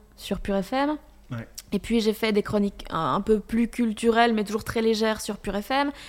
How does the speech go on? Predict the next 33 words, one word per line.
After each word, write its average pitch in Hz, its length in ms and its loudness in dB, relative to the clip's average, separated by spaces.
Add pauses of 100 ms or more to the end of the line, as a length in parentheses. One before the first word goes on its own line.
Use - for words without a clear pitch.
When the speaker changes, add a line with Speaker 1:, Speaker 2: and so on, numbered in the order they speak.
(140)
Speaker 1:
Et 214 60 -4
puis 220 200 -6
j'ai 226 120 0
fait 233 300 0
des 208 100 -2
trucs, 233 380 -2
euh, 196 480 0
d'humour. 262 520 4
Et 220 60 0
puis, - 180 -10
enfin, 208 240 -4
je 208 120 -10
pense 254 180 -4
que 240 100 -6
je 208 140 -6
vais 208 140 -4
de 208 80 -4
plus 233 240 -6
en 226 80 -4
plus 247 240 -8
vers 214 120 -6
un 202 60 -4
truc 262 340 -6
où, 220 200 0 (560)
où 208 260 -2
je - 160 -8
fais 220 220 0
un 208 100 0
peu 240 240 -2
les, 208 300 2
les 196 120 -2
choses, 214 340 -4
euh, 190 440 -2